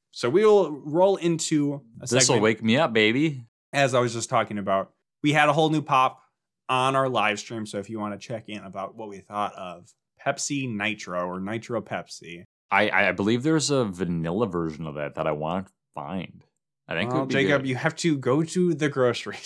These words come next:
Speaker 2: I know,
Speaker 1: store.
Speaker 2: I know.
Speaker 1: Uh, so I found that to just be like, "Wow, this is like a flatter Pepsi, and Pepsi already tastes
Speaker 2: I,
Speaker 1: flat to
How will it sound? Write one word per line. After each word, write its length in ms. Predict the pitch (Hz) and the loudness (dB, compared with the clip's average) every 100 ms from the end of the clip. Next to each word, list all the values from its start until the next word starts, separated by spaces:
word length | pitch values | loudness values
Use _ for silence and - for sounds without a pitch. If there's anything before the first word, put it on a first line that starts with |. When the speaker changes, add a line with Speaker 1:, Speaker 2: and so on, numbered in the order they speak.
| 82 | 0
Speaker 2:
I 80 | 90 | 2
know, 160 | 90 67 | 0 -2
Speaker 1:
store. 280 | 62 62 - | -6 -6 -10
Speaker 2:
I 440 | 73 78 85 90 90 | -6 -2 -2 -2 -4
know. 440 | 80 65 65 65 - - - - - | -6 -10 -14 -16 -20 -20 -20 -18 0
Speaker 1:
Uh, 540 | 110 107 104 110 101 | 2 4 4 4 2
so 640 | - - 113 107 110 101 - _ _ _ - | -2 2 4 4 2 -2 -6 _ _ _ 0
I 200 | 131 156 | 2 4
found 260 | 160 151 147 | 4 4 4
that 220 | 151 - | 2 2
to 80 | 123 | -4
just 240 | 123 - | -4 -2
be 100 | 131 | 0
like, 220 | 117 107 | 2 2
"Wow, 180 | 160 185 | 2 2
this 220 | 135 139 | 2 -4
is 100 | 127 | -2
like 160 | 120 113 - | -2 -2 -8
a 80 | 98 | -10
flatter 460 | - 120 131 131 | -6 -2 0 0
Pepsi, 460 | 123 180 - 104 95 | 0 -4 -4 -10 -10
and 100 | 92 | -6
Pepsi 320 | 139 - 156 | -8 -6 -2
already 200 | 180 165 | 0 -2
tastes 340 | - 76 - - | -6 -14 -6 0
Speaker 2:
I, 60 | |
Speaker 1:
flat 20 | |
to 60 | 143 | 0